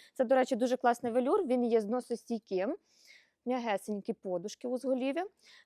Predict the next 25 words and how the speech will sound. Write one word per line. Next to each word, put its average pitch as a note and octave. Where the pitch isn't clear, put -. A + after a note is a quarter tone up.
Тут C#4+
верхній, B3
е, A3+
верхня C4
планочка D#4
повністю C4+
йде A#3+
дерев'яна, B3+
що C4+
дуже C4
зручно B3+
для A#3
людей, A#3
хто A#3
страшно A#3+
боїться A3
пилюки. F3+
Так, A3
воно E4
у -
нас C4+
іде B3
з -
підйомним A#3+
механізмом. A3